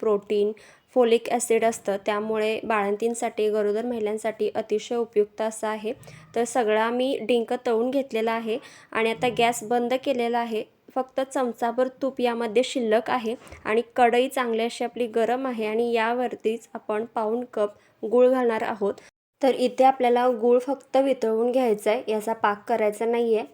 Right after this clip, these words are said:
त्यामुळे मी गॅस बंद केलेला आहे आणि कढई गरम आहे, त्यामुळे त्याच्या गरमीने गूळ एक दोन मिनटातच चांगला असा वितळतो. काही खडे वगैरे असतील तर ते पूर्णपणे वितळतात.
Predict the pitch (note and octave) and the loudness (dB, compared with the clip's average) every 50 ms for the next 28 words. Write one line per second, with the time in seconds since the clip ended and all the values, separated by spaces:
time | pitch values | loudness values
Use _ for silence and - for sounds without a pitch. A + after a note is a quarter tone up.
0 | _ - A3 G#3 G#3+ G#3+ G#3+ A3+ A#3 A3 A3+ A3 A3 A3 - G3+ A3 A3+ A3+ A#3 | _ -2 0 2 2 2 2 2 2 2 2 2 0 0 -2 -2 -2 0 0 2
1 | B3 C4+ C4+ C#4+ C4 A#3+ A3 A3 A3 A3+ A3+ A3 G#3 G3+ G#3 - - - - - | 0 0 0 0 0 0 2 2 2 0 0 0 -2 -4 -4 -6 -10 -18 -20 -20
2 | - - F#3+ G#3+ G#3 G3+ G#3 G#3+ A3 A3+ A#3+ A#3 - - A#3+ A3 G#3+ A3 A3+ A#3+ | -12 -8 -4 -4 -2 0 2 4 4 4 2 2 2 2 4 4 4 4 4 2
3 | B3 A#3 A#3 B3 A#3+ A3 A#3 B3+ C4 C#4 C4+ A#3 A3 A3 A3 - A3 A3 A3 A3 | 0 0 0 2 2 4 2 2 2 0 -2 -2 -4 -4 -4 -2 -4 -4 -2 -2
4 | A3 A3 A3 A3 A3+ A3 G#3+ - A#3 A3 G#3 A3 A3 G#3+ G#3+ G#3+ A3 A#3 A3+ G#3 | 0 0 0 0 -2 -4 -4 -4 -4 -2 -2 -2 -2 0 2 2 4 4 4 2
5 | A3+ - - - _ - - _ - G#3 A#3 B3 B3+ C4+ C4 - _ _ - G#3 | 0 -2 -6 -12 _ -20 -14 _ -2 2 4 4 4 4 2 -4 _ _ -2 -2
6 | G#3+ G3 G3 G3 A#3+ A#3+ B3+ C#4 C#4 C4+ C4 A#3+ A3 G#3+ A3 A3 G#3+ - G#3+ G#3+ | -2 -2 0 4 4 6 6 6 4 2 2 0 0 0 0 0 2 2 0 0
7 | A3 - - _ - - A#3+ G#3+ G#3 G3+ G3+ A3 A3+ A3 - A#3 A3+ A#3 A3+ G#3+ | 0 -2 -8 _ -2 -2 0 0 0 0 0 0 0 0 -2 0 2 4 2 2
8 | - - G#3 G#3 G#3+ A3 - A3 B3+ - - _ _ _ _ _ _ _ _ _ | 2 0 -2 -2 -2 -2 -2 -4 -4 -4 -10 _ _ _ _ _ _ _ _ _
9 | _ _ _ _ _ _ _ _ _ _ _ _ - A#3 A3 G#3+ A3+ A3+ A3+ - | _ _ _ _ _ _ _ _ _ _ _ _ -4 -4 -2 -2 -2 -4 -4 -2
10 | B3+ B3 A3 A#3 A3+ A3+ A#3+ A#3+ G#3 A#3 A3+ A3 A#3 - - B3 B3 - - - | 0 2 4 4 4 6 4 4 4 4 4 4 2 2 0 -2 -2 -2 -2 -2
11 | A3 G#3+ G#3 G3+ - A3+ A3 G#3+ - A#3 A3+ A3+ - A#3 A3+ A3 G#3+ A3 A3+ A3+ | -2 -2 -2 -2 -2 -4 -4 0 0 0 0 0 0 -2 -2 0 0 0 -2 0
12 | - A#3+ A#3 A#3 A#3+ A#3+ B3 A#3+ A#3+ - G3+ G3+ G3+ G3+ G3+ A3 | 0 0 2 2 2 0 0 0 0 0 0 0 2 0 -2 -2